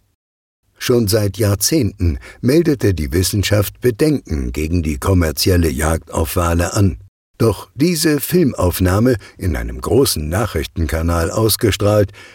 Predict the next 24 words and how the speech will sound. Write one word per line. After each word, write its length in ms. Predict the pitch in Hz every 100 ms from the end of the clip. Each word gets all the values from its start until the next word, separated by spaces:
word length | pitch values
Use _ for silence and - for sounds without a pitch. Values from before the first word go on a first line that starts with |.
| _
wird 280 | 127 117 -
häufig 520 | 165 165 147 143 - -
als 380 | 90 82 - -
einer 340 | 98 120 123
der 180 | 98 73
beiden 500 | 64 80 98 120 127 -
entscheidenden 840 | 76 71 - 127 147 143 117 95
Momente 500 | 82 85 95 98 98
genannt, 400 | 95 95 98 - - - -
in 200 | 160 127
denen 340 | 165 185 165
der 200 | 101 78 -
Aufschrei 540 | 135 175 - 80 71
der 160 | 71 78
Öffentlichkeit 880 | 120 98 95 - 85 - 95 113 - - - -
in 160 | 135
das 220 | 123 90 -
sorgenvolle 720 | 147 131 117 90 92 80 73
Klagelied 720 | 104 139 135 107 90 95 92
der 180 | 113 117
Wissenschaftlerinnen 1040 | 110 80 71 82 73 90 82 85 85 71
und 280 | - 67 -
Wissenschaftler 840 | 107 - 78 - 76 - 95 101 - - -
einstimmte. 760 | 117 78 - 78 67 -